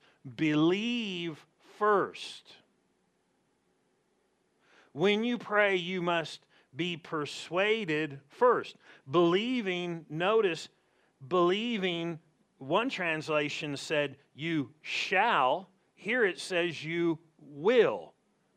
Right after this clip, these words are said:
receive." Believing first,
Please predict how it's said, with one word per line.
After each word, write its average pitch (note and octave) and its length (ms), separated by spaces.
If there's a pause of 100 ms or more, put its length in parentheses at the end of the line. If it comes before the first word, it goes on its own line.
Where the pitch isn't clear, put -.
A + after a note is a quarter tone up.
(140)
receive." D3 800 (720)
Believing F#3 920
first, F3+ 920